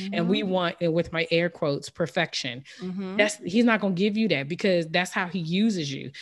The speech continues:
Speaker 1: So as long as you keep having those things, and he knows that that's what's pushing you forward, he gon-, you, you gonna keep it. Like, you, you just, that, that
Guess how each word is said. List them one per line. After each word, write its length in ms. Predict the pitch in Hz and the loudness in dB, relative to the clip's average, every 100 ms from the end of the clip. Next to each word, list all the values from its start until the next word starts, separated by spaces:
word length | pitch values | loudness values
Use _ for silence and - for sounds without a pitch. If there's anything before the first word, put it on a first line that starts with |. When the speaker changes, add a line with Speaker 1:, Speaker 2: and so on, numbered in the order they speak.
| - | -4
Speaker 1:
So 120 | 196 | 0
as 80 | 175 | 2
long 320 | 190 214 233 | 4 4 4
as 120 | 214 | 2
you 100 | 208 | -2
keep 240 | 180 208 165 | -4 -6 -4
having 420 | 180 175 202 180 | -2 -2 0 -2
those 240 | 160 147 | -2 -4
things, 600 | - 208 240 165 165 165 - - - _ _ - | -4 -2 0 0 -2 -4 -10 -20 -20 _ _ 2
and 380 | 185 175 170 | 4 6 4
he 140 | 165 233 | 4 4
knows 320 | 196 190 196 | 6 4 4
that 160 | 175 143 | 2 0
that's 240 | 160 - | -2 -4
what's 120 | 160 | -8
pushing 460 | - - 226 202 160 | -4 0 0 0 -4
you 120 | 165 | -6
forward, 480 | - 226 262 285 302 - - | 2 4 4 0 -4 -10 -6
he 120 | - 285 | 0 2
gon-, 200 | 269 262 | 0 -2
you, 160 | 226 208 - | -2 -2 0
you 120 | 233 | 2
gonna 160 | 240 233 | 4 2
keep 300 | - 453 151 | 0 -4 -4
it. 140 | - _ | -6 _
Like, 220 | 202 175 | 0 2
you, 80 | 208 | 4
you 200 | 190 220 | 6 6
just, 300 | 185 208 208 | 6 0 2
that, 320 | 190 185 - | 2 2 0
that 100 | 175 | -6